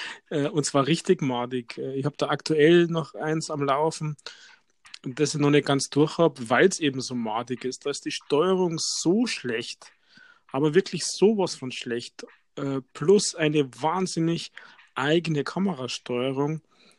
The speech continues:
ähm, dass das schon bald, äh, ja, Körperverletzung ist, <laughs> hätte ich beinahe gesagt. Ähm, aber so viel, äh, als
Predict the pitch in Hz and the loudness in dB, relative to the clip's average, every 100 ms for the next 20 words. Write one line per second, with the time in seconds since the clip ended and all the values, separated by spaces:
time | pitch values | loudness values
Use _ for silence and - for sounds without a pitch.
0 | - - 208 131 127 127 127 123 127 113 | -20 -18 -8 -4 -2 0 0 -2 -4 -8
1 | _ _ - 143 131 - _ _ - 143 | _ _ -4 0 0 -2 _ _ 2 2
2 | - - 320 220 - 127 _ - 135 135 | 0 -4 -10 -8 -6 -8 _ -4 0 -2
3 | 131 - 247 151 135 131 131 135 _ _ | -4 -10 -8 -6 -4 -4 -6 -8 _ _
4 | _ _ _ _ _ _ _ _ - 135 | _ _ _ _ _ _ _ _ -6 -2
5 | 123 - 139 147 139 127 123 - 131 123 | -2 2 2 2 -2 -2 -2 -2 -2 0
6 | 120 - - - 202 208 156 160 156 147 | 2 2 4 4 4 2 -2 -2 0 0
7 | 127 135 156 _ - - - - - - | -2 0 -2 _ -20 -20 -20 -20 -20 -18
8 | 139 131 127 127 123 127 165 139 135 151 | -10 -6 -4 -4 -6 -6 2 4 6 6
9 | - 135 135 127 - 233 151 131 185 _ | 8 8 8 4 -8 -16 -14 -14 -18 _
10 | _ _ _ - 135 135 - - - | _ _ _ -6 -2 -2 -2 -6 -8